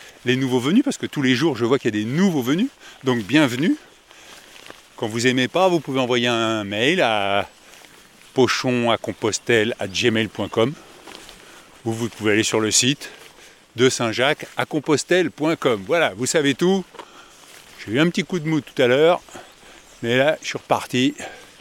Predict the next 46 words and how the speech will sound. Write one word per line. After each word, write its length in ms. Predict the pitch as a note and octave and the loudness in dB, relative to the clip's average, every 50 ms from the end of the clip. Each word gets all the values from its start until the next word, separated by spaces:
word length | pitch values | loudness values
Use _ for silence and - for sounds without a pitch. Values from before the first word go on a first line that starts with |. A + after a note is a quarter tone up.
| - - - - - - - - - | -20 -20 -20 -20 -20 -20 -20 -20 -14
Si 180 | - - - F3 | -10 -6 -4 -4
vous 80 | F#3 | -2
voulez 160 | G#3 G#3 G#3 F3+ | 0 0 0 2
savoir 460 | - F#3+ F#3 E3+ D#3 C3+ F#2+ F2+ - - - | 4 2 4 4 4 2 2 -2 -8 -12 -4
où 280 | - B3+ B3 B3 G3 C3+ - - - - - | -2 0 2 2 0 -2 -4 -10 -20 -20 -12
je 120 | - - | -6 -4
vais 120 | D3+ E3+ C#3+ | -2 -2 2
dormir 380 | B2 F3 C3+ B2+ C#3 C#3 C#3 B2+ | 2 4 4 4 2 2 0 0
ce 120 | - D#3 C#3+ | 0 -4 -4
soir, 400 | - - F#3 G#3+ A3 G#2+ - - - - - - - - - - - | -2 0 0 0 0 -2 -4 -8 -12 -16 -16 -18 -20 -20 -20 -14 -12
eh 40 | C#3+ | -8
ben, 80 | C3 E3 | -8 -8
il 40 | D3+ | -6
faudra 280 | - E3+ E3 C#3+ C#3 | -4 -2 0 2 2
vraiment 180 | C#3 F#3+ G3 F3 | 2 2 2 2
écouter 280 | E3+ - - C#3+ D#3+ D3+ | 0 0 -2 -2 0 0
demain 180 | C#3+ D#3 G#3 A3+ | 2 0 0 -2
parce 140 | F#3+ - | -4 -6
que 80 | - - | -6 -4
même 160 | C#3+ F#3 F#3 | -4 -2 -2
moi, 180 | F3+ G#3 A3 F#3 | -2 -2 -2 0
je 100 | C#3+ F3+ | -2 -2
ne 100 | G3 G3+ | -4 -2
le 60 | G3 | -2
sais 160 | - - F#3+ | 0 -2 -2
pas. 160 | - - - - - - - - - - - - - - - - - - | -2 -4 -8 -10 -14 -20 -20 -20 -20 -20 -20 -20 -20 -20 -20 -20 -16 -6
J'ai, 160 | G#2+ A#2+ A#2+ | -4 -2 -2
j'espère, 520 | A2 G2+ C3 D3+ - - - D#3+ F#3+ F3+ D#3 | -2 -2 -4 -6 -6 -4 0 2 2 4 4
euh, 220 | C#3 C3 B2 A#2 G2+ F#2+ - - - - - - - - - - - | 2 2 0 -2 -4 -8 -14 -20 -20 -20 -20 -20 -20 -20 -20 -10 -4
avancer 520 | A#2+ B2 B2 C#3 C#3+ - - E3 D#3+ D3+ C#3+ | -2 0 0 0 0 0 0 0 2 2 0
un 100 | B2+ A#2 | 0 -2
petit 180 | A2 - C#3 | -4 -6 -8
peu 240 | - - C3+ D#3 F#3 | -4 -2 -2 -2 -2
parce 160 | F#3 D3+ - | -2 -4 -4
que, 240 | - - G#2+ G#2 G2+ F#2+ F2 - - - - - - - - - - - | -4 -4 -4 -2 -4 -6 -8 -14 -20 -20 -20 -20 -20 -20 -20 -20 -20 -8
comme 120 | - B2+ B2 | -6 -4 -2
vous 80 | B2+ | 0
l'avez 140 | B2 B2 B2 | 2 2 2
compris, 320 | - C#3 B2+ - B2+ C#3 C3 | 0 -2 -6 -6 -4 -4 -2
il 60 | G#2+ | -2
y 60 | A2+ | 0
a 40 | C#3+ | 0
des 100 | D#3 E3 | 0 0
kilomètres 460 | - - D#3+ D3+ C#3+ C#3+ B2+ - - | -2 -2 0 0 2 2 0 0 -2
à 60 | G#2 | -4
faire. 360 | - - C3+ C#3+ F3 F#3+ D#3 | -2 0 0 0 0 0 -2